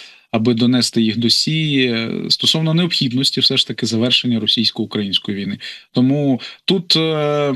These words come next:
я не хочу бути песимістом, закликаю бути реалістом, але, звичайно, е, будемо сподіватися, що,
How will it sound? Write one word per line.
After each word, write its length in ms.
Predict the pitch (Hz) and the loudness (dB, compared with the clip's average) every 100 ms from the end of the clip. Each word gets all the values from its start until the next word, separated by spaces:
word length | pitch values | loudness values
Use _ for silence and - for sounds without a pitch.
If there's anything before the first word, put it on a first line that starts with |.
| 127 | 0
я 200 | 156 185 | 0 0
не 80 | |
хочу 320 | 165 170 - 127 | 0 0 0 -2
бути 260 | 127 131 | -2 -2
песимістом, 920 | 123 165 - 175 214 - 175 165 160 170 143 | 0 0 2 2 2 0 -2 -4 -6 -6 -4
закликаю 480 | 117 - 120 131 | -2 -2 0 0
бути 220 | 123 120 135 | 0 -2 0
реалістом, 560 | 131 160 175 156 151 | 2 0 0 -2 -4
але, 200 | 135 123 | -2 0
звичайно, 640 | 120 120 - 147 147 131 123 - - - 123 | 0 0 -2 -2 -2 -2 -4 -12 -12 -6 0
е, 520 | 120 120 123 117 117 | 2 2 2 2 0
будемо 1120 | 113 139 135 123 120 117 117 113 110 110 107 107 | 0 2 2 4 2 2 0 0 -2 -2 -4 -4
сподіватися, 640 | - 120 123 139 127 - | 0 2 2 0 0 0
що, 380 | 107 - 107 104 | -2 -2 -2 -4